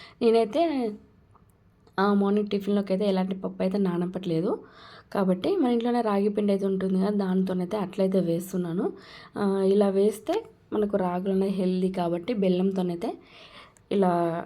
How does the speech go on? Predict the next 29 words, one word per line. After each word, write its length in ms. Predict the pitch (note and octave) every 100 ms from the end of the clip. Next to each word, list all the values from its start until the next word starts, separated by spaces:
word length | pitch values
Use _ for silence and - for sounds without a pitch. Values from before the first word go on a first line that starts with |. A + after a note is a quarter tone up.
| -
అట్లులాగా 460 | F#3+ F#3+ G#3 G3+ F#3+
వేసుకుంటే 580 | F3+ F3 - F#3 F#3 A#3 B3 - _ _ -
చూడ్డానికి, 640 | - G3+ F#3 F3+ F3+ G3
తినడానికి 800 | F#3+ F3+ F3+ F3 F3 E3+ G3 G#3 - _ _ _ _ - F3+
చాలా 200 | F3 F#3
హెల్దీ 460 | F#3+ F3 F#3 G#4+ -
and 200 | B3+ C4+
బాగుంటాయి 500 | G#3+ F3+ F#3+ G3 F3
కూడా. 240 | E3+ E3 A4 - - - - -
మా 360 | F#3+ F3+ F3 F3 - -
పాపకైతే 420 | F3+ G3 G3 G3 F#3+
చాలా 220 | F3+ E3
ఇష్టం 340 | E3+ F#3 F3+ A#3+
కాబట్టి 380 | G3+ F#3 F#3 F#3+
నేనైతే 240 | F3+ F#3
మార్నింగ్ 420 | F#3+ F3 F3+ F#3
టిఫిన్లోకి 440 | F#3 F#3 F#3 F3 F3
అయితే, 240 | E3+ F4 - - - - - - -
ఆ, 340 | - F3 F3 F3
రాగి 340 | F3 E3+ F3 F#3
అట్లయితే 400 | E3 E3+ E3 E3+
వేస్తున్నాను. 720 | D#3+ D#3+ - E3+ D#3+ G3 F#4 - _ _ _ _ _ _ A3+
ఇక్కడ 180 | A3+ G#3+
వచ్చేసి 320 | G#3 G#3 D4
మనం 260 | C#4+ C4+
ఫస్ట్ 260 | C#4 G#3 -
అయితే 140 | G#3
బెల్లం 340 | G3 F3+ F#3 G3
తీసుకొని, 540 | F#3+ F#3 - F#3 G4